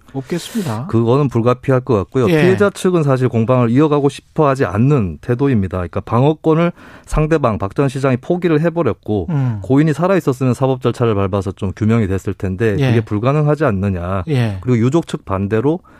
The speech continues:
Speaker 2: 어, 고인의 핸드폰이 이제 포렌식을 하는 것이 불발이 되었었죠.
Speaker 1: 예, 수사 자체가 이제
Speaker 2: 그렇습니다.
Speaker 1: 힘들어진 거죠. 예.
Speaker 2: 그리고 이제 사실 이 공방이 이어지면은 박 전 시장 옹호하는 쪽에서도 부담을 지게 되는 게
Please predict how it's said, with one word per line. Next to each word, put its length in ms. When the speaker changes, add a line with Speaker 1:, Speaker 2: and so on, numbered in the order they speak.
Speaker 2:
어, 140
고인의 380
핸드폰이 1000
이제 140
포렌식을 600
하는 160
것이 560
불발이 400
되었었죠. 720
Speaker 1:
예, 100
수사 300
자체가 380
이제 60
Speaker 2:
그렇습니다. 260
Speaker 1:
힘들어진 340
거죠. 260
예. 320
Speaker 2:
그리고 180
이제 180
사실 460
이 140
공방이 460
이어지면은 640
박 160
전 140
시장 260
옹호하는 400
쪽에서도 400
부담을 400
지게 240
되는 280
게 220